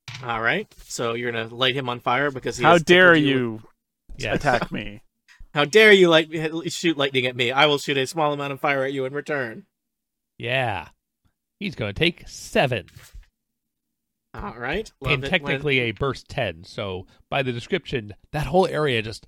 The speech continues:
Speaker 3: erupts in fire, but only one guy gets hit.
Speaker 1: Only one
Speaker 3: I
Speaker 1: guy gets
Speaker 3: think.
Speaker 1: hit. All right.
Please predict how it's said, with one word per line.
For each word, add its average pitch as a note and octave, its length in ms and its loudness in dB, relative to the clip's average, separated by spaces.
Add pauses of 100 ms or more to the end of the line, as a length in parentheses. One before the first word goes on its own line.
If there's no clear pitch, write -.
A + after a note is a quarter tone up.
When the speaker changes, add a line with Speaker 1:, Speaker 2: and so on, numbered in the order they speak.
(240)
Speaker 3:
erupts C#3+ 460 2
in D#3+ 120 -2
fire, C3+ 420 2
but A2 140 -8
only G#2 180 -6
one F2 180 -14
guy E2 180 -14
gets E2 200 -16
hit. E2 120 -18 (160)
Speaker 1:
Only A#2 200 -8
one A2 100 -12
Speaker 3:
I - 140 -14
Speaker 1:
guy C3 120 -2
gets - 160 -6
Speaker 3:
think. A2+ 120 -10
Speaker 1:
hit. - 60 -20 (600)
All D#3 160 6
right. D3 300 6